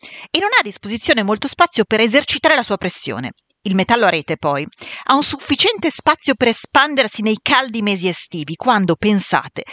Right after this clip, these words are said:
sono state registrate variazioni dai quattro fino a ben diciotto centimetri dalla misura dello spessore in inverno. In ringraziamento degli studi imprescindibili per l'ingegneria,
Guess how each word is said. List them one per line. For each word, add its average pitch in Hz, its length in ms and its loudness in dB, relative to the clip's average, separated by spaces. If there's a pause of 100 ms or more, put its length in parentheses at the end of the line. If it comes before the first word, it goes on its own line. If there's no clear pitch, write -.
(180)
sono 262 220 2
state 339 220 2
registrate 247 500 2
variazioni 233 460 2
dai 190 160 4
quattro 285 400 0
fino 220 180 0
a 208 60 4
ben 233 220 4
diciotto 233 580 2
centimetri 277 720 0
dalla 202 240 2
misura 220 320 4
dello 208 140 2
spessore 269 500 2
in 208 140 2
inverno. 160 560 -2 (1000)
In 480 200 0
ringraziamento 196 680 2
degli 160 180 -4
studi 202 400 -4
imprescindibili 220 920 0
per 160 160 -6
l'ingegneria, 160 680 -2